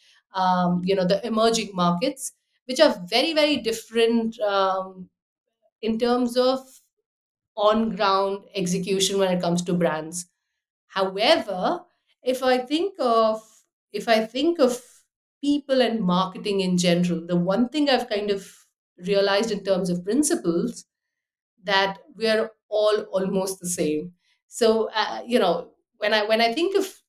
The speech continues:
say, for example, if I pick up Durex, you know,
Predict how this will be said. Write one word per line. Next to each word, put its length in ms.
say, 240
for 80
example, 420
if 100
I 60
pick 220
up 260
Durex, 580
you 120
know, 300